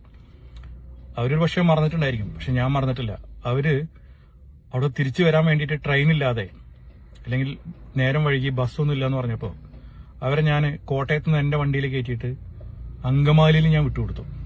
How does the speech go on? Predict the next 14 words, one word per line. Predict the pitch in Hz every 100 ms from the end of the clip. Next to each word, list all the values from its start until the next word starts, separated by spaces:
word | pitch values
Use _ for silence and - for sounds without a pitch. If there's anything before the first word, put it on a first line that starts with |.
| - - - - -
അത് |
അവരാണ് | 120 139 151 165 170 - - - - - 151
ഈ | 151
വീഡിയോസ് | 151 147 156 165
എല്ലാം | 151 147
അവർക്ക് | 139 147
ഷൂട്ട് | 160 147
ചെയ്ത് | 147
കൊടുത്തിട്ടുള്ളത്. | 127 107 - - - - - - - - - - - - - - - - - - - - -
അവരിപ്പോ | 151 170 185
മറുനാടനെതിരെ | 165 151 156 165 165 151 139
ഒരു | 127
വീഡിയോ | 120 113 123
ചെയ്തിട്ടുണ്ട്. | 113 95 92 82 -